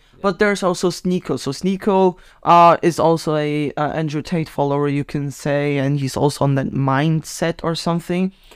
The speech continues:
Speaker 2: Fun fact, um, he was actually in two Mister Beast videos, and he was actually a cameraman for Mister Beast, but then he got fired, I think, or he left b-, because he wanted to, like, uh,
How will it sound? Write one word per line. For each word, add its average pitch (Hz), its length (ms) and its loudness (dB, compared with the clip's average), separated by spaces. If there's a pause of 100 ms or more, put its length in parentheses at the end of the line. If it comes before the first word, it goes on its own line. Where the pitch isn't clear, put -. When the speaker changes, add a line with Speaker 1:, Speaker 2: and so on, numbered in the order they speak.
(160)
Speaker 2:
Fun 262 300 4
fact, - 500 0
um, 143 520 0
he - 160 -8
was 165 200 -4
actually 185 460 -2
in 151 180 -4
two - 200 -2
Mister 175 380 -4
Beast - 380 -4
videos, 147 460 2 (440)
and 262 300 6
he - 120 -6
was 220 220 -2
actually 196 460 -2
a 151 100 -2
cameraman 143 880 0
for 185 300 0
Mister 160 360 -2
Beast, 220 480 -2 (480)
but 226 200 2
then 156 340 2
he 156 420 -4
got 139 320 -4
fired, 147 540 -2
I 214 140 -2
think, 226 380 -2
or 170 180 4
he 220 380 0
left 196 400 0 (320)
b-, - 80 -8
because 185 440 0
he 190 100 0
wanted 170 300 2
to, 160 260 2
like, 151 260 0 (440)
uh, 147 180 4